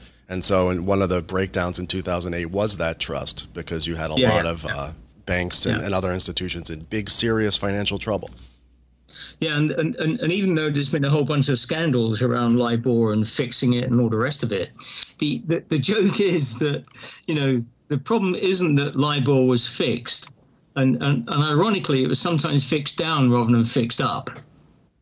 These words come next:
Speaker 2: So, you know, you had people complaining, "Oh, well, you know, you guys, you horrible bankers, you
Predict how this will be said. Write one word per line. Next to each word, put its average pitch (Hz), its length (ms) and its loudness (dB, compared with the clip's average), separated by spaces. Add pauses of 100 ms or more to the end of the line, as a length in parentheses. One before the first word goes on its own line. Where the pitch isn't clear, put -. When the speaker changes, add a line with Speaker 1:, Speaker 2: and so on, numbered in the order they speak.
(260)
Speaker 2:
So, 147 320 -2
you 123 200 0
know, 131 80 2
you 123 140 2
had 151 180 -2
people 165 260 0
complaining, 135 800 2
"Oh, 139 220 0
well, 131 340 2
you 127 100 2
know, 120 180 2
you 120 260 2
guys, 120 420 0
you 120 100 2
horrible 117 360 2
bankers, 117 600 0
you 113 360 2